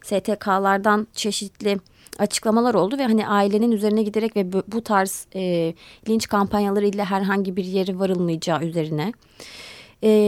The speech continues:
Lilah da intihar notunda ş-, kısaca şöyle dedi, aslında uzun bir not, e, şöyle demişti:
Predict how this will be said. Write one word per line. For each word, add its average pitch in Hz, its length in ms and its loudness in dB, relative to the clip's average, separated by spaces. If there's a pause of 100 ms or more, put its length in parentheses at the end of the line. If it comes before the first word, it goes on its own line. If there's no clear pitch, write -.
(100)
Lilah 294 460 2
da 311 120 4
intihar 285 520 2
notunda 277 640 0
ş-, - 280 -6
kısaca 285 380 -2
şöyle 294 340 2
dedi, 214 140 2
aslında 220 320 2
uzun 254 340 2
bir 233 100 2
not, 339 440 -4
e, 214 580 -2
şöyle 269 360 -2
demişti: 208 500 -4